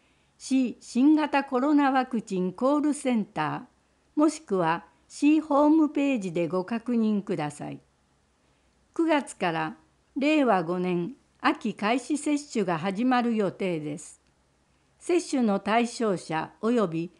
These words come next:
接種券の発送の予定などは、決まり次第、ホームページでお知らせします。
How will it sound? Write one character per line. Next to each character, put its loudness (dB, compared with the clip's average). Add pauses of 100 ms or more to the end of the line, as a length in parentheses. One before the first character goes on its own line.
(240)
接 0
種 0
券 2
の 0
発 -4
送 0
の 2
予 0
定 0
な 0
ど -2
は、 -6 (460)
決 2
ま 4
り 2
次 -8
第、 0 (280)
ホ 4
ー 6
ム 6
ペ 0
ー -2
ジ -4
で 0
お 0
知 -8
ら 0
せ -4
し -8
ま -4
す。 -20